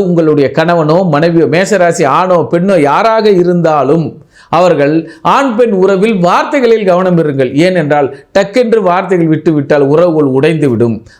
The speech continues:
ஆக, இந்த வாரம் மேஷராசிக்கு வார்த்தைகளில்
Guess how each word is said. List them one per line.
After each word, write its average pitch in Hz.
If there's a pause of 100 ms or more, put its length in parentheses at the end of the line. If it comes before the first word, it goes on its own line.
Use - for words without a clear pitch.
(140)
ஆக, 135 (360)
இந்த 247 (140)
வாரம் 175
மேஷராசிக்கு 156 (400)
வார்த்தைகளில் 196